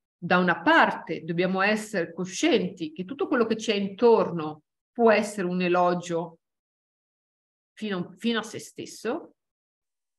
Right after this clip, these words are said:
ma che soprattutto noi dobbiamo essere, avere uno spirito autocritico nei nostri confronti, perché siamo noi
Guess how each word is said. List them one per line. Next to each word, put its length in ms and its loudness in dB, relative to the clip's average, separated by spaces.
ma 160 -4
che 100 4
soprattutto 960 -2
noi 220 0
dobbiamo 300 2
essere, 280 0
avere 240 0
uno 140 -4
spirito 380 -4
autocritico 880 -2
nei 120 -8
nostri 380 -10
confronti, 720 -10
perché 360 -4
siamo 200 -4
noi 640 2